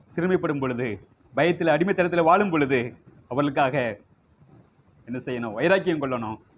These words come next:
அதே போல ஆண்டவருடைய நாமத்துக்காகவும் வைராக்கியம் கொள்ளணும். கடைசியில, இறுதியில எல்லா ஜனங்களும் அறிந்து கொள்ளணும், இஸ்ரவேலிலே ரட்சிக்க வல்லமை உள்ள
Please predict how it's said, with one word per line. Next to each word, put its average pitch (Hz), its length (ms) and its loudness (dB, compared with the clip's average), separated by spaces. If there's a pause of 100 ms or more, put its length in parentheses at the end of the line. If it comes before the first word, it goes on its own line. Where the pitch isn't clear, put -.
(200)
அதே 120 200 0
போல 131 240 2
ஆண்டவருடைய 147 300 0
நாமத்துக்காகவும் 151 720 2 (220)
வைராக்கியம் 143 500 2
கொள்ளணும். 110 380 -2 (400)
கடைசியில, 139 400 -2
இறுதியில 175 340 4 (640)
எல்லா 135 260 0
ஜனங்களும் 160 380 2
அறிந்து 202 220 2
கொள்ளணும், 139 400 2 (500)
இஸ்ரவேலிலே 127 560 -4 (760)
ரட்சிக்க 127 500 -4 (500)
வல்லமை 139 460 0
உள்ள 127 180 -2